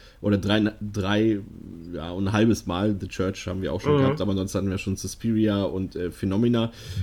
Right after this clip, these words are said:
Speaker 1: vom italienischen Genremeister, vom Giallo-Meister, vom, ja, mir fallen gar nicht genug, äh,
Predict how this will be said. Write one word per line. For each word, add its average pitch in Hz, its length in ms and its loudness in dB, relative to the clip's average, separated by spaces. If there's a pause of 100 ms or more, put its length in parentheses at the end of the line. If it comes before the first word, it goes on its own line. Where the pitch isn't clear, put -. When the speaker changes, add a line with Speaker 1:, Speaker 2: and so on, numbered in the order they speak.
Speaker 1:
vom 120 540 4
italienischen 123 880 4
Genremeister, 107 920 4
vom 104 300 2
Giallo-Meister, 117 1400 4
vom, 107 340 2
ja, 101 140 4
mir 107 140 4
fallen 104 180 2
gar 98 120 2
nicht 104 160 0
genug, 104 280 4
äh, 95 280 2